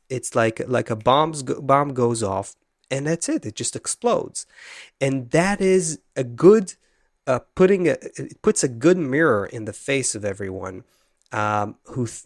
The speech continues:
who thinks highly of people. <laughs> You know what I mean?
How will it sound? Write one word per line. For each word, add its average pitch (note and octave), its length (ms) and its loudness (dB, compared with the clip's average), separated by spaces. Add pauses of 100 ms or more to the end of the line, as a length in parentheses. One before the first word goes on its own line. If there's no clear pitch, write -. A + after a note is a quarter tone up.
who A#2+ 160 -2
thinks C#3+ 400 -4
highly C3 640 -2 (100)
of G#2+ 320 -6
people. - 420 -10
<laughs> - 60 -20 (320)
You C#3 200 2
know D#3+ 80 6 (100)
what E3 100 10
I D#3+ 60 10
mean? E3+ 340 4